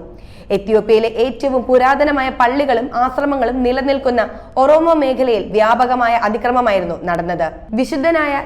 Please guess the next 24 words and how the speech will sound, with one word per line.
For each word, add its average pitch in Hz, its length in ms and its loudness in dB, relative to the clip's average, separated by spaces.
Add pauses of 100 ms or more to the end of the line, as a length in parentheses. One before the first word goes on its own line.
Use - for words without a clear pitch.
(140)
തെക്ലഹിമോനോത്ത് 294 920 2 (240)
എത്യോപ്യൻ 302 520 -2
സഭയുടെ 262 320 0 (160)
ഏറ്റവും 254 400 -4
പ്രധാന 247 420 2
വിശുദ്ധനാണ്. 185 580 -2 (520)
എത്യോപ്യൻ 220 400 0 (100)
പാത്രിയാർക്കീസിന്റെ 240 880 2
സിംഹാസനം 214 520 0 (140)
ഈ 302 40 -2 (100)
വിശുദ്ധന്റെ 233 480 -2
പേരിലാണ് 190 460 -2 (140)
അറിയപ്പെടുന്നത്. 170 600 -4 (560)
അദ്ദേഹമാണ് 285 560 2 (140)
ഇന്ന് 277 240 2
കാണുന്ന 254 280 0 (100)
രീതിയിൽ 208 260 -2 (160)
സംഗീത 254 360 -2 (100)
പ്രധാനമായ 240 560 2 (460)
ആരാധനാ 233 420 2 (100)
സമ്പ്രദായം 196 440 -2 (100)
രൂപപ്പെടുത്തിയത്. 175 680 -2 (640)
പതിനൊന്നാം 359 460 4
നൂറ്റാണ്ടിലാണ് 285 600 0